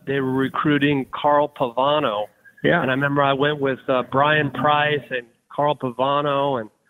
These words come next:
Speaker 1: his agent, and we went to the plane and looked at the plane and everything, 'cause I, obviously that was a big concern of players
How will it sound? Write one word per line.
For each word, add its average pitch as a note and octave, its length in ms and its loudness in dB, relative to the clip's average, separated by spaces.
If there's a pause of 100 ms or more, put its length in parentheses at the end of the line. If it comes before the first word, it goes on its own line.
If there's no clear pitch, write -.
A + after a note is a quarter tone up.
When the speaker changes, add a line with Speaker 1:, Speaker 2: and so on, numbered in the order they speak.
(360)
Speaker 1:
his D3 200 -2
agent, C#3 560 0
and B2+ 100 -4
we B2 80 0
went C3+ 300 0
to - 80 -2
the G#2 80 -2
plane C#3+ 680 2
and A2 220 0 (340)
looked C3+ 260 2
at A#2+ 140 0
the A2 80 -2
plane C#3+ 800 2
and A#2+ 100 2
everything, B2+ 420 0
'cause C3+ 160 -4
I, C#3 160 2 (160)
obviously D#3+ 360 2
that C#3 120 2
was C#3 120 0
a C3 40 -2
big C#3 220 -2
concern C#3 400 0
of A#2 80 -6
players C#3 340 0